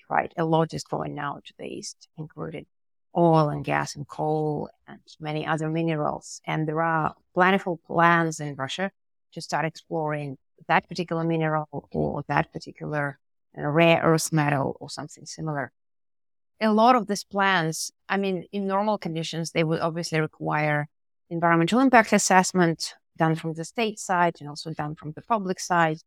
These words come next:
And for example, these days, they're changing a lot of legislation to make, first of all, state environmental impact assessments, uh, more formal and cancel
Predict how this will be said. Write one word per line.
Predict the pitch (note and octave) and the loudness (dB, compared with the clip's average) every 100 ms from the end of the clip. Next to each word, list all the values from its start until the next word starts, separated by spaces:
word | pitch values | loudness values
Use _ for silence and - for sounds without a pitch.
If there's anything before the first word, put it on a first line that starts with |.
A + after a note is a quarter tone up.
| _ _ _ _ _ _ | _ _ _ _ _ _
And | F3+ F3+ F3 F3+ - _ | -4 -2 0 -2 -6 _
for | - | -2
example, | G3+ F#3 G3 F3 | 0 0 -2 -2
these | C#4+ - | -4 2
days, | G3 F#3+ | 4 4
they're | - F3+ | 2 0
changing | - G3+ F#3 F3+ | 0 -4 -4 -4
a | F3 | 0
lot | F#3 | 0
of | E3+ | 2
legislation | F3 E3+ E3 D#3 D#3+ - D#3+ D#3 | 2 2 2 0 0 0 -6 -8
to | D3+ | -6
make, | D#3+ D#3+ D#3 _ _ _ _ _ _ _ | -2 -2 -4 _ _ _ _ _ _ _
first | - F#3+ - | -2 -2 0
of | D#3 | -4
all, | D3+ | -4
state | - - E3+ G3 - - - | -6 0 2 2 -6 -14 -6
environmental | F3 F3+ F3+ F3 E3+ | 0 2 2 2 -2
impact | F3 E3+ - | -2 -4 -8
assessments, | D#3+ D#3 - E3+ D#3+ E3 - - | -10 -10 -8 -8 -8 -10 -12 -8
uh, | - - | -8 -4
more | F3 D#3 | -4 -4
formal | - D#3 D3+ E3 G#3 - _ _ _ | -4 -2 -2 -2 -6 -8 _ _ _
and | - E3+ D#3+ E3 D#3+ - _ _ _ _ | -6 -4 -2 -4 -6 -8 _ _ _ _
cancel | - F#3 F#3 - D#3+ C#3+ | 2 4 2 4 4 4